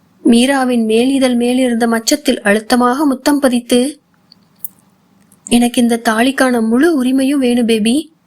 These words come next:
உன் அனுமதியோட எடுத்துக்கவா?" என்றவன் குரலில் அத்தனை தாப உணர்ச்சிகள். விக்ரம் கேள்வியில் சற்றே அதிர்ந்து, "ஆதி, வேண்டாம், ப்ளீஸ்" என்று மீரா விக்ரம் மார்பில் கை வைத்து பின்னே தள்ள,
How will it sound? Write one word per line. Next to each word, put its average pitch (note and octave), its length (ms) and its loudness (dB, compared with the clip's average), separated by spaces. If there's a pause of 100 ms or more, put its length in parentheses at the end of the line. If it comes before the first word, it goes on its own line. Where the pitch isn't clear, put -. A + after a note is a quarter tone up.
(360)
உன் - 260 2
அனுமதியோட A#3+ 720 0 (440)
எடுத்துக்கவா?" A#3+ 600 0 (800)
என்றவன் E4 460 2
குரலில் F#4 420 0
அத்தனை F4+ 480 0
தாப B3 340 0
உணர்ச்சிகள். A#3+ 640 -2 (640)
விக்ரம் B3+ 420 0
கேள்வியில் C4 540 0
சற்றே B3+ 420 0
அதிர்ந்து, C4+ 680 0 (640)
"ஆதி, C4+ 520 0 (340)
வேண்டாம், C4+ 640 0 (220)
ப்ளீஸ்" C#4+ 340 2 (560)
என்று F4+ 360 2
மீரா G4 380 0
விக்ரம் B3+ 320 -2
மார்பில் C4 440 0
கை B3 220 0
வைத்து C4+ 320 -2
பின்னே B3 340 0
தள்ள, C4+ 520 0